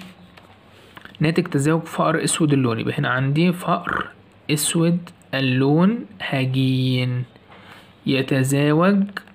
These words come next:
مع أنثى سوداء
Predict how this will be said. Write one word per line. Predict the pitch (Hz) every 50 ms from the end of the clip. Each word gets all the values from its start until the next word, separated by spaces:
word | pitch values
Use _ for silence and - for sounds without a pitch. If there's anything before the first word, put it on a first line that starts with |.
| - _ - - - - - - - - -
مع | 135 135 135 135 143 147 160 175 196 220 247 233 - - - - -
أنثى | 135 147 160 156 151 - - 175 180 202 208 202 - - - - - - - - _ _ - - - - - _ - -
سوداء | - - - - 127 123 123 123 123 123 127 127 135 143 160 -